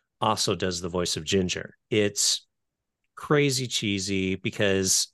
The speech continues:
it was cheesy enough when it was on a stra-, lonely island on the planet Earth.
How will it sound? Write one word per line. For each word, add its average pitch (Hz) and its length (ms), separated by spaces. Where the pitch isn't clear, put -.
it 113 80
was 98 180
cheesy 110 360
enough 101 260
when 101 100
it 107 60
was 95 160
on 95 180
a - 640
stra-, - 360
lonely 98 460
island 95 400
on 92 180
the 87 80
planet 87 320
Earth. 147 300